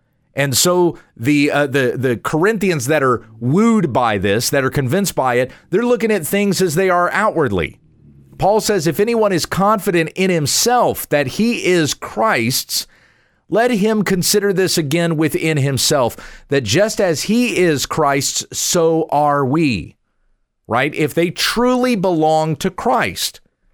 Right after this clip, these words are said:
then they're gonna understand the apostles truly belong to Christ. And as I said earlier, to follow an apostle's teaching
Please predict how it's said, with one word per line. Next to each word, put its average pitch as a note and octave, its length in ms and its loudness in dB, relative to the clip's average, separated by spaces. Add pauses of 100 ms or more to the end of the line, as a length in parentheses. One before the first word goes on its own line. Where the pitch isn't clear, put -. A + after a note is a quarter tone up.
(420)
then D#4+ 140 -4
they're C#4 100 2
gonna B3 220 -2
understand A3+ 600 0
the A#3+ 100 0
apostles A#3 600 0
truly D#3+ 320 0
belong A2 320 0
to F2+ 80 -4
Christ. - 480 -6 (680)
And D#3+ 120 0
as F#3+ 160 2
I F#3+ 120 0
said G3+ 240 0
earlier, G#3 380 2
to D3 140 -2
follow G#3+ 540 0
an D#3 60 0
apostle's F#3 680 -2
teaching A2+ 400 -2